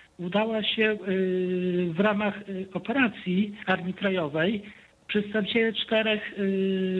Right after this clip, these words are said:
e, żołnierzy Armii Krajowej do Katynia, żeby zbadać, e, akurat czy to faktycznie było, akurat tam, e, ci oficerowie zostali pomordowani.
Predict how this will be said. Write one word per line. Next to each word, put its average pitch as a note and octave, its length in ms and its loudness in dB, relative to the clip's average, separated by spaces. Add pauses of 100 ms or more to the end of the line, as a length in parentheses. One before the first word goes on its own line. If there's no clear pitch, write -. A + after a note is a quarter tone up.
(840)
e, D#3+ 60 0
żołnierzy G#3 380 4
Armii E3+ 180 -2
Krajowej F#3 580 0 (240)
do G3 100 0
Katynia, G#3 540 0
żeby G#3+ 320 0
zbadać, A#3 540 -2 (460)
e, E3+ 40 -2 (2250)
akurat G#3+ 240 2
czy A3+ 140 0
to A3 80 -4
faktycznie A#3 540 0
było, A#3 240 2
akurat A3+ 340 -2
tam, A3 220 -2 (440)
e, F#3 360 0
ci - 140 2
oficerowie G#3 520 0
zostali F3 260 -4
pomordowani. E3 920 -2